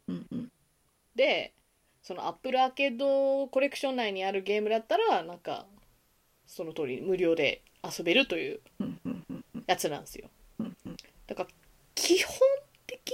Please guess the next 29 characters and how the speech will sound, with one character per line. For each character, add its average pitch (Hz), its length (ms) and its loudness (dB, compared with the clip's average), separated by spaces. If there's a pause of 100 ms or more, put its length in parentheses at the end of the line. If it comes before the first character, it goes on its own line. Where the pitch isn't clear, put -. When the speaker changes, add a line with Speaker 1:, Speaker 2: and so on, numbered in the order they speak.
(300)
Speaker 2:
に 339 40 6
は、 240 440 6 (480)
Apple 349 480 2
ア 339 100 8
ー 339 40 2
ケ 349 160 0
ー 349 60 0
ド 302 80 2
に 254 100 2
あ - 100 2
る 262 100 0
ゲ 262 160 4
ー - 20 2
ム 349 80 4
は 269 80 2
こ - 180 -12
こ 302 140 0
で 349 100 2
し - 80 -4
か 240 160 4
プ - 160 -4
レ 247 140 6
イ 214 40 4
で 175 140 0
き 208 160 -8
な 170 160 -2
い。 175 300 -8
も 285 160 4
し - 100 -2